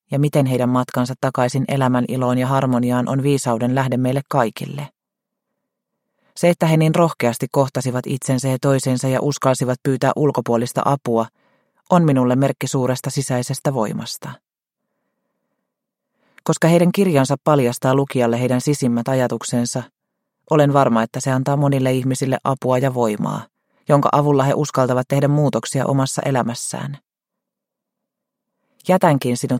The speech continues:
mielihyvin löytämään sen innoituksen ja voiman, jonka Mats ja Susan haluavat välittää sinulle. Mikael Wertwein.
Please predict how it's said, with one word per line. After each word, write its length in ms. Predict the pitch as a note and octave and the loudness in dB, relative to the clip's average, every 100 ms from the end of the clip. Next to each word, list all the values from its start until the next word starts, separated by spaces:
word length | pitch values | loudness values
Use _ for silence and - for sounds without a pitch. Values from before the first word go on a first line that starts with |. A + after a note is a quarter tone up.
| - | 0
mielihyvin 520 | C#3+ A#2+ A2+ A#2+ A#2+ | 0 0 0 -2 0
löytämään 460 | B2 A#2+ A#2+ A#2+ A#2+ | 0 0 0 0 0
sen 180 | B2+ | -2
innoituksen 680 | B2 C3+ B2+ A#2 A#2+ - B2 | -2 -2 0 -2 -4 -2 -2
ja 140 | B2 | 0
voiman, 440 | C3+ C3 A#2+ A#2+ A#2 _ - | 2 2 2 0 -4 _ -2
jonka 240 | C#3 C3+ | 2 4
Mats 300 | C3+ C3+ - | 4 2 0
ja 80 | C#3 | -2
Susan 380 | C#3+ C3+ C3 B2 | 0 0 0 0
haluavat 420 | C3+ B2+ A2+ A#2+ C#3+ | 0 2 2 0 0
välittää 420 | C3 A#2 - C3 | 0 0 -4 -4
sinulle. 560 | - A#2+ F2+ - - - _ _ _ _ _ _ _ _ _ - | -2 -2 -2 -8 -14 -14 _ _ _ _ _ _ _ _ _ 0
Mikael 520 | G3 D3 - D3 D#3 | 2 2 2 2 4
Wertwein. 720 | D3+ A#2+ - A2+ G#2+ C3+ | 4 2 -2 -4 -2 -6